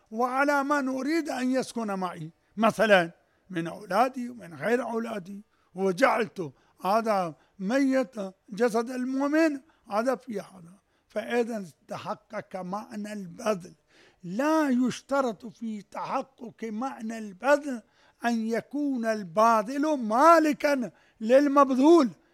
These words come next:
للأعمال المبذول، بل ولو كان مباحاً له التصرف وبذل، مع ذلك لا مانع أن يتحقق معنى البذل.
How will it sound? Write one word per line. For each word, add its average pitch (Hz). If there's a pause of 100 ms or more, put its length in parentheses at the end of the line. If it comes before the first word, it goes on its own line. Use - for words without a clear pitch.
(100)
للأعمال 269
المبذول، 302 (440)
بل 254
ولو 254
كان 233
مباحاً 196
له 190
التصرف 202 (320)
وبذل، 214 (260)
مع 196
ذلك 196 (320)
لا 185
مانع 190
أن 180
يتحقق 185
معنى 190 (140)
البذل. 151